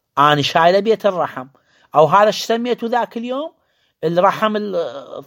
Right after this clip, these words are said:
الطفولي، ما أدري شو اسمه. أكو وحدة تشيل بيت الرحم مثلًا، مو تمام؟ عملية ويستأصلون المبايض. رحم طفولي، مو تمام؟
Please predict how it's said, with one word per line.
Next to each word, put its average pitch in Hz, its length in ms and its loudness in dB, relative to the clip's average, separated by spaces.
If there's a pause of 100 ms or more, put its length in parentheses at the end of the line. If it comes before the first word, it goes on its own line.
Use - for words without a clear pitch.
(120)
الطفولي، 208 580 -2
ما 180 100 -8
أدري 139 140 -8
شو 151 140 -8
اسمه. 160 320 -16 (2750)
أكو 185 340 2
وحدة 196 240 -2
تشيل 185 340 -10
بيت 160 260 -6
الرحم 147 480 -6
مثلًا، 131 360 -10 (720)
مو 135 160 4
تمام؟ 185 480 0 (460)
عملية 143 520 -2
ويستأصلون 185 1040 -4
المبايض. 117 680 -2 (1300)
رحم 202 360 2
طفولي، 147 520 -4
مو 139 180 -10
تمام؟ 190 420 -8